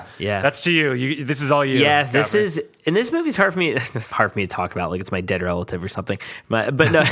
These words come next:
Speaker 1: it's hard. It's
Speaker 2: Mm.
Speaker 1: hard because it gets so spoiled
Speaker 2: It is,
Speaker 1: by
Speaker 2: though,
Speaker 1: what
Speaker 2: 'cause
Speaker 1: it is, like, 'cause I, 'cause I remember, it's Halloween H two O,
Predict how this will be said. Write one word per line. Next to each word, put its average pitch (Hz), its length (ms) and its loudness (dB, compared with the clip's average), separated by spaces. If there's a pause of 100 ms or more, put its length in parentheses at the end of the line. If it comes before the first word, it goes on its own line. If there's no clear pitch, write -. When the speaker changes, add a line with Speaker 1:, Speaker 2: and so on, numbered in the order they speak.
Speaker 1:
it's 151 140 0
hard. 185 260 2 (460)
It's 240 200 2
Speaker 2:
Mm. - 20 2
Speaker 1:
hard 185 200 4
because 151 280 2
it 131 40 0
gets 131 240 2
so 151 200 2
spoiled - 380 2
Speaker 2:
It 226 60 6
is, 254 80 2
Speaker 1:
by - 80 4
Speaker 2:
though, 113 220 4
Speaker 1:
what 107 120 -14
Speaker 2:
'cause 143 160 0
Speaker 1:
it 160 140 4
is, 190 320 2
like, 135 160 2
'cause 135 120 0
I, 143 200 2
'cause 147 160 0
I 147 180 2
remember, 151 1120 0
it's 131 200 -2
Halloween 160 280 0
H 139 180 0
two 117 100 2
O, 95 140 -2